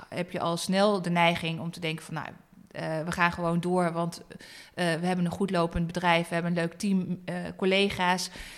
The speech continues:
Eh, dus daar halen we onze energie wel uit." Maar op een gegeven moment, ehm, keken we elkaar aan, dan zeiden we van, "Ja, de koek is gewoon op." En, eh, dan is het ook wel, eh, goed om op een hoogtepunt te stoppen.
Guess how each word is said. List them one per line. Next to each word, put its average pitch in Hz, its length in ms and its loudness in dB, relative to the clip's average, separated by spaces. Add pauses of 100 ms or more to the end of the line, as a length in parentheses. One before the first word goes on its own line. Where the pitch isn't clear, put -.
(160)
Eh, - 140 0 (440)
dus 185 340 -2
daar 190 200 6
halen 190 280 2
we 180 80 2
onze 180 300 -2
energie 175 360 0
wel 190 100 2
uit." 185 300 -2
Maar 233 80 -6
op 233 60 -6
een 233 60 -6
gegeven 233 360 -2
moment, 196 420 -2 (360)
ehm, 185 600 0 (220)
keken 214 220 0
we - 60 -10
elkaar 175 260 0
aan, 180 260 2
dan 180 160 -2
zeiden 180 240 -6
we 190 60 -4
van, 175 100 2
"Ja, 156 100 -6 (600)
de 196 80 -2
koek 196 220 -4
is 180 140 -2
gewoon 165 220 -2
op." - 340 -4 (500)
En, 180 360 0
eh, 170 540 -2
dan 180 180 0
is 175 120 -2
het - 120 -10
ook - 200 2
wel, 170 500 2
eh, - 460 -8
goed 185 320 -4
om 175 160 -4
op 175 180 -6
een 175 120 -2
hoogtepunt 185 680 -2
te - 80 -6
stoppen. 156 580 -8